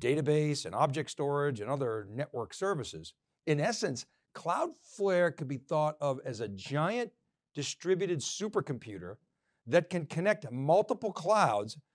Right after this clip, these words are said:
and act as a highly efficient scheduling engine at scale. Its disruptive D N A is increasingly attracting novel startups and established global firms alike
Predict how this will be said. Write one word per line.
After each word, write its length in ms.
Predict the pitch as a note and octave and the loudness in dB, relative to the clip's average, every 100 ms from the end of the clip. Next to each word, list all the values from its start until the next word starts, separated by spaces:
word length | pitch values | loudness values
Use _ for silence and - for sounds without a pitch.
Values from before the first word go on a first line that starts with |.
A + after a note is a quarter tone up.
| _ - | _ -4
and 120 | D3+ - | -4 0
act 280 | F#3 G#3 G#3 | 0 0 -2
as 140 | D#3 | -2
a 60 | B2+ | -2
highly 480 | - D#3+ B3 C4 A3 | -2 -4 -4 -2 -2
efficient 640 | E3 - - G3 G3 - | -2 -4 -2 -2 -2 -8
scheduling 720 | - - - F3 A#3+ D4+ A3 B2 | -8 -4 4 6 6 4 2 0
engine 480 | G#2 F#2 G2+ G#2 C3+ _ _ _ - | -2 -4 -8 -8 -12 _ _ _ 0
at 120 | B2+ | 0
scale. 460 | - A#3 C3 D2 _ _ _ _ _ _ _ _ - | 6 6 4 -2 _ _ _ _ _ _ _ _ 6
Its 180 | F#3 - | 6 6
disruptive 840 | E3 D3 - G3 - D#4 E3+ G2 | -4 -2 2 2 2 -4 -4 -8
D 220 | - F#3+ | -4 0
N 100 | F3+ | 2
A 300 | E3 E3 C3 | 2 2 0
is 160 | A#2 G#2 | -2 -8
increasingly 680 | A#2 - - C4 G3+ E3+ C3 | -12 -8 0 0 2 0 0
attracting 600 | B2 - C#3+ A#2+ C3+ A#2+ | -2 0 2 2 -4 -4
novel 320 | B2+ D#3+ F3 | 0 0 0
startups 600 | C#3 - B2+ G2 G2+ - | -2 0 -2 -2 -6 -8
and 100 | G#2 | -12
established 560 | G#2+ - C3+ C3+ C#3 - | -6 0 2 2 -2 -6
global 380 | A2+ A#2 G#2 G2 | -4 -2 -4 -6
firms 420 | - F3 C#3 A2 | -2 0 0 -2
alike 420 | G2+ E3+ A2 - | 2 4 4 -2